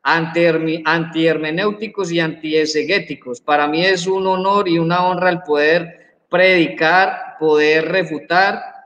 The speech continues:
eh, todas estas, eh, falsedades, todas estas insensateces que se han inventado,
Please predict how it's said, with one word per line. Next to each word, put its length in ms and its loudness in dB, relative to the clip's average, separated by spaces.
eh, 360 0
todas 320 2
estas, 600 0
eh, 200 -4
falsedades, 880 -2
todas 260 -2
estas 440 -4
insensateces 960 -2
que 120 -2
se 80 -4
han 120 -4
inventado, 680 -2